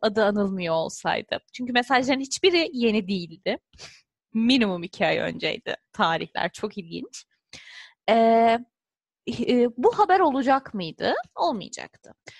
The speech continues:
Ya da bizim arkadaşımız, ben herhangi bir erkek arkadaşımın mesaj kutusunu açsam, Allah korusun, <laughs> hiçbirininkini görmek istemiyorum.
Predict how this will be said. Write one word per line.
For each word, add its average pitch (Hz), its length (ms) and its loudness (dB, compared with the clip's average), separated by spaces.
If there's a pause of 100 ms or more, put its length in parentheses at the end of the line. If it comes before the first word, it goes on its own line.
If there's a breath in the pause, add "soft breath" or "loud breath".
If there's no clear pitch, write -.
(160 loud breath)
Ya 285 140 0
da 302 100 -4
bizim 330 240 -4
arkadaşımız, 294 880 -8 (260)
ben 294 240 0
herhangi 285 560 -4
bir 233 80 -4
erkek 220 380 -6
arkadaşımın 190 680 -10
mesaj 220 440 -4
kutusunu - 560 -16
açsam, 202 520 -10 (240)
Allah 180 300 -8
korusun, - 400 -20 (420 loud breath)
<laughs> 226 60 -4 (220)
hiçbirininkini 254 840 0
görmek 247 400 4
istemiyorum. 220 400 -8